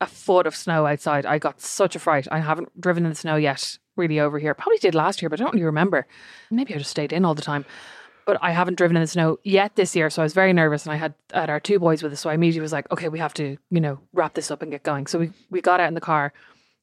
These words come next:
The boys couldn't put on their seatbelts. I was outside trying to put their belts on. Eventually got into the driver's seat, and with the sheer nerves of it, Beatrice, a big fart popped out. Silent, right? So next thing you know, "Ugh,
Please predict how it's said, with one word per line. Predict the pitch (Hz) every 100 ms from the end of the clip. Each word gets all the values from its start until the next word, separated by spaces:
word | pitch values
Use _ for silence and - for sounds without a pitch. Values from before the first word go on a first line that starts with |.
| -
The | 180
boys | 190 185
couldn't | 196 180
put |
on | 175
their | 160
seatbelts. | - 170 175 160 151
I | 175 170
was | 170
outside | 165 170 160
trying | 170
to |
put | 160 165
their |
belts | 160 156 151
on. | 156 147 156 - _ -
Eventually | 190 214 214 208 185
got | 185
into | 170
the | 165
driver's | 165 156 156
seat, | 151 143 -
and | 180
with | 170 - _ -
the |
sheer | 185 - 254
nerves | 220 233 226 185
of |
it, | 180
Beatrice, | 185 160 147 - -
a |
big | 170 185
fart | - 170 170
popped | 170 160
out. | 135 120 - -
Silent, | - 208 170 113 - _
right? | 175 180 - - _ _ _ _ _ _ _ _
So | - 185
next | 185
thing | - 160
you |
know, | 135 - _ -
"Ugh, | 370 403 392 302